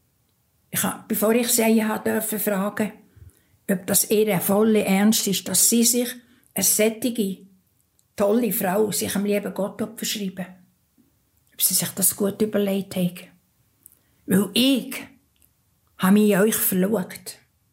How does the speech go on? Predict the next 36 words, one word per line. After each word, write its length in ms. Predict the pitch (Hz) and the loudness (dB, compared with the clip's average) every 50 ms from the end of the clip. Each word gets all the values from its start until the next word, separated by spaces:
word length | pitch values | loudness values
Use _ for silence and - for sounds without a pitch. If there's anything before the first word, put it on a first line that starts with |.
| _ _ _ - | _ _ _ -10
Ihr 120 | - 190 - | -8 -8 -6
gefällt 440 | - - - 170 175 196 214 220 220 | -6 -6 -2 0 0 0 0 0 0
mir. 240 | 208 196 185 175 | -2 -2 -2 -2
Ich 840 | 165 - - - _ _ _ _ _ _ _ _ _ _ _ _ _ - | -4 -6 -12 -18 _ _ _ _ _ _ _ _ _ _ _ _ _ -8
bin 200 | - 220 226 - - | -6 -6 -6 -4 -4
offen, 380 | - 220 233 - - - 214 | -2 -2 0 0 0 0 0
ehrlich, 380 | - 220 214 220 233 226 202 - | 0 2 4 4 4 2 0 -2
so, 320 | - - 214 214 202 190 185 - - - - - | -4 -2 -2 -2 -4 -4 -6 -8 -12 -18 -8 -2
ihr 100 | - 233 | -2 -2
gefällt 440 | 233 - - 214 214 214 226 240 233 | 0 0 0 2 2 2 2 4 4
mir. 140 | 233 220 208 | 4 2 2
Die, 200 | - 226 208 - | 0 -2 -4 -2
die 140 | - 233 220 | 0 0 2
seid 260 | - 240 226 - - | 2 2 0 0 2
wie 160 | 233 233 240 | 2 2 4
ein, 200 | 240 214 180 - - - - _ _ _ _ _ _ _ _ _ _ _ _ _ _ _ | 2 0 -4 -8 -14 -20 -20 _ _ _ _ _ _ _ _ _ _ _ _ _ _ _
wie, 460 | - 208 226 - - - - - - - | -8 -8 -8 -8 -10 -18 -20 -20 -12 -6
es 140 | - 208 180 | -4 -2 0
ist 100 | - 247 | 2 2
wie 120 | 269 294 | 2 2
ein 180 | 320 285 - 277 | 2 2 2 0
Magnet. 800 | 240 208 175 185 208 220 226 277 302 208 127 - - - - - - _ _ _ _ _ _ _ _ _ _ _ _ _ _ _ _ _ _ _ _ _ | 0 -2 0 0 2 2 2 2 0 -2 -4 -6 -10 -14 -14 -16 -18 _ _ _ _ _ _ _ _ _ _ _ _ _ _ _ _ _ _ _ _ _
Es 200 | - - - - | -8 -6 -6 -4
geht, 140 | - 190 165 | -4 -6 -6
es 160 | - - - | -4 -4 -4
geht 400 | - 190 190 190 - - - - - - | -2 -4 -4 -4 -8 -12 -8 -6 -6 -4
voll 240 | - - 233 277 262 | -2 -2 0 0 0
durch 160 | - 220 208 | 0 0 0
mich 240 | 208 208 220 262 247 | 2 2 0 0 0
durch. 300 | 240 208 185 180 185 185 - - - - _ _ _ - | 0 -2 0 -2 -4 -6 -8 -12 -20 -20 _ _ _ -8
Jetzt 200 | 226 - - - | -4 -4 -2 0
weiss 280 | 226 208 208 214 - | 0 2 2 2 2
ich, 160 | 240 233 - - | 2 0 0 0
was 200 | 190 196 - - | 0 0 0 0
ich 160 | 202 - - | -2 -2 -2
will. 220 | 202 226 269 - | -2 0 -2 -2